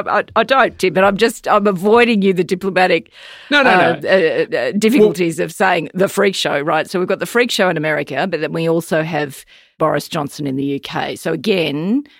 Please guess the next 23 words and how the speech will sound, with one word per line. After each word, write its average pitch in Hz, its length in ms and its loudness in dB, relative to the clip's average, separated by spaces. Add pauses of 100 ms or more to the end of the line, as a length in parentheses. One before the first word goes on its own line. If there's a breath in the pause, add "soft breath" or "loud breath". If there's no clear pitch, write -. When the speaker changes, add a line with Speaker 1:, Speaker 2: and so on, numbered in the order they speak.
Speaker 1:
with 170 200 -2 (320)
how, 214 400 0 (120)
what 208 320 0
is 214 140 0
Australian 165 580 -2
liberalism 147 760 -4 (400 soft breath)
Speaker 2:
Compared 143 540 0
to 123 60 -2
Speaker 1:
compared 160 220 0
Speaker 2:
them. 143 80 -4
Speaker 1:
to, - 140 -18
yeah, - 200 -2 (140)
these? 151 260 -4
Speaker 2:
Yeah, 185 180 4
well, 175 240 2
what 196 340 4
I, 185 280 4
I 135 180 0
sort 139 160 -2
of 123 60 0
argue 120 460 0 (240)
is 113 140 -8
that 117 320 -2